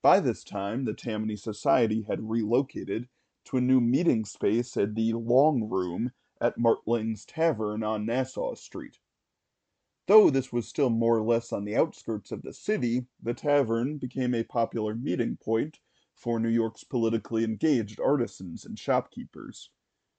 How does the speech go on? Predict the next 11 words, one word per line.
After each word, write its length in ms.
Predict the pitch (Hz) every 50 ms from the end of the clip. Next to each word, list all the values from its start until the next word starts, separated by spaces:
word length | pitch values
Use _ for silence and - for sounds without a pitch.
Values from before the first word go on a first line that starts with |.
| _ _ _ _ _ _ _ _ _ _
The 80 | 117
venue 380 | 113 117 135 143 139 120 117 127
soon 420 | 127 - - - 151 151 143 123
gave 280 | 104 - 123 120 117 -
Tammany's 560 | - - 131 120 113 113 113 101 101 107 -
members 600 | 123 135 156 165 135 104 110 110 117 123 120 -
a 160 | 117 104 110
new 240 | 113 110 107 104 101
nickname, 680 | 104 120 131 131 - - - 90 76 85 117 147 143 - _ _ _ _ _ _ _ -
Martling 600 | 113 123 147 160 - _ 101 101 95 92 90 98
Men, 440 | 101 87 76 85 101 113 127 127